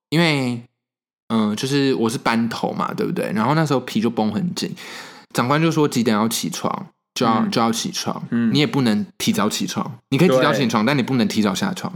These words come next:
Speaker 1: 这样。对，然后就莫名其妙哦，我们班某，好像第三天吧，我记得应该是第三天，
Speaker 2: 嗯。
Speaker 1: 没错。我们班那时候已经五点五十五分了，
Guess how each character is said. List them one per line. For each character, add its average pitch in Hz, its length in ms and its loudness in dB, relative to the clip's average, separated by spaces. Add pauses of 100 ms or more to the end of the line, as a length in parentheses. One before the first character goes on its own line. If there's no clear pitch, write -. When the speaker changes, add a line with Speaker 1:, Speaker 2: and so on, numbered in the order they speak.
Speaker 1:
这 - 80 -6
样。 - 120 -8 (600)
对， 113 160 -2 (180)
然 127 100 2
后 156 140 4
就 151 260 2 (280)
莫 185 120 4
名 120 140 2
其 - 180 0
妙 120 240 2
哦， 98 240 -2 (220)
我 123 140 2
们 110 200 2 (140)
班 113 400 0 (640)
某， 120 280 -2
好 131 160 0
像 170 120 4
第 196 100 4
三 127 260 0
天 117 180 0
吧， 110 220 -4
我 117 80 -4
记 160 140 0
得 135 60 2
应 127 60 2
该 120 120 2
是 - 80 0
第 127 120 -2
三 110 160 0
天， 104 120 0
Speaker 2:
嗯。 - 20 0
Speaker 1:
没 101 120 -2
错。 95 260 -4 (400)
我 131 100 -2
们 123 160 2
班 123 360 -2
那 156 100 2
时 143 80 0
候 117 80 4
已 - 20 2
经 117 220 -2
五 110 160 0
点 113 200 2
五 107 160 -2
十 107 220 -4
五 107 120 0
分 95 260 -4
了， - 240 -6